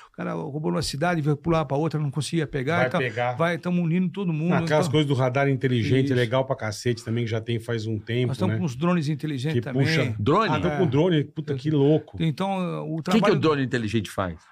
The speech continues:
Speaker 1: Ah, ele consegue filmar uma ação e sem perceber que ele tá lá em cima. É muita coisa. Com, vão ter drone com reconhecimento facial também.
Speaker 2: Ó, aí sim,
Speaker 1: Aí
Speaker 2: hein?
Speaker 1: vai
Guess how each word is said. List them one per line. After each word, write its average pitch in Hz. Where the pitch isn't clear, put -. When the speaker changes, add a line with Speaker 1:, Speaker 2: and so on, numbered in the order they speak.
Speaker 1:
Ah, 156
ele 208
consegue 165
filmar 175
uma 165
ação 190
e 156
sem 185
perceber 151
que 151
ele 139
tá 135
lá 135
em 131
cima. 143
É -
muita 185
coisa. 143
Com, 156
vão 147
ter 170
drone 156
com 156
reconhecimento 139
facial 147
também. 135
Speaker 2:
Ó, 110
aí 110
sim, -
Speaker 1:
Aí 160
Speaker 2:
hein? 180
Speaker 1:
vai 180